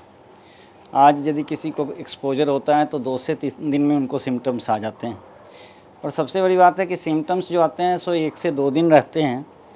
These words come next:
किसी को fever एक से दो दिन रहा, कुछ दवा लिया, गायब हो गया।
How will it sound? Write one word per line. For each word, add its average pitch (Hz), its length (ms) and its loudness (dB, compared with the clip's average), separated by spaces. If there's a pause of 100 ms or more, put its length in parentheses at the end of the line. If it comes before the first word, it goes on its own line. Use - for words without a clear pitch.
(320)
किसी 147 200 -4
को 143 120 0
fever 147 340 2
एक 139 140 2
से 147 140 -2
दो 131 140 -2
दिन 139 200 0
रहा, 135 140 4
कुछ 131 220 -8
दवा 135 220 4
लिया, 139 260 2
गायब 123 260 -2
हो 117 80 -2
गया। 101 220 -10